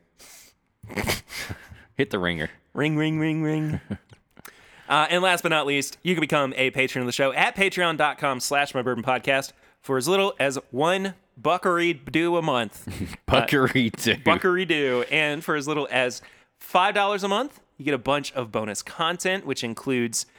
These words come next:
Speaker 2: the pregame chats, early access to all episodes.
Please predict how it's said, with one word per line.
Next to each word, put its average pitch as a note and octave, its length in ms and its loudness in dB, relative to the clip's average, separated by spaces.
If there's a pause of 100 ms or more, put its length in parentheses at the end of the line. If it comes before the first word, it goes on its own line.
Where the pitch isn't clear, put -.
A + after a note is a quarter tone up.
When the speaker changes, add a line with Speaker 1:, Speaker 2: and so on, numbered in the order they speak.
(160)
Speaker 2:
the A#2 100 -2
pregame F3+ 480 0
chats, - 540 0
early D3+ 260 0
access C3 520 0
to A#2+ 180 -4
all A2+ 280 0
episodes. D3+ 680 -2